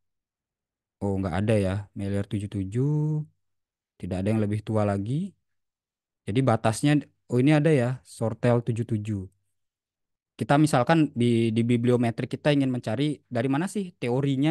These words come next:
gitu ya, awal artikel yang membahas area riset ini tuh apa sih gitu ya. Kita masih ketemu Mayer tujuh tujuh ya. Nah, ini ada Sortel tujuh tujuh, ini juga, eh, tahunnya sama. Saya mau menganalisa ada nggak yang lebih tua dari Sortel tujuh tujuh ini,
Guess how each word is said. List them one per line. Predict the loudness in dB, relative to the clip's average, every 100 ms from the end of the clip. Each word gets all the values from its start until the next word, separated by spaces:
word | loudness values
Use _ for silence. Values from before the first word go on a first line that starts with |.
| -2
gitu | -6 -10
ya, | -8
awal | -4 0 0 -2 -8 _ _ _ _ -8
artikel | -8 -6 0 0
yang | 0
membahas | 0 0 -2 -6 -6 -6
area | -2 0
riset | -2 -4 -4
ini | -4 -2 -2
tuh | -2 -4 -8
apa | -6 -4
sih | -4 -4
gitu | -6 -6
ya. | -6 -10 _ _ _ _ _
Kita | 0 2
masih | 2 0 0
ketemu | 0 2 2
Mayer | 2 0 -4
tujuh | -8 -6
tujuh | -4 0 0
ya. | 0 -4
Nah, | 0
ini | 2 2
ada | 2 -2
Sortel | -6 -4 -4 -2
tujuh | -4 -4 -4
tujuh, | -2 0 2
ini | 2 -2
juga, | -4 -4 -6 -12 _ _ _ _ _ _ -10
eh, | -10 -2
tahunnya | -2 0 0 -2
sama. | -2 -4 -6 _ _ _ _ _ -4
Saya | 2 4
mau | 4
menganalisa | 4 4 4 2
ada | 2 2
nggak | 0
yang | -2 -2
lebih | -4 -6
tua | -4 -2 -2
dari | -4 -6 -6
Sortel | -10 -6 -6 -6
tujuh | -10 -6
tujuh | -6 -2
ini, | -2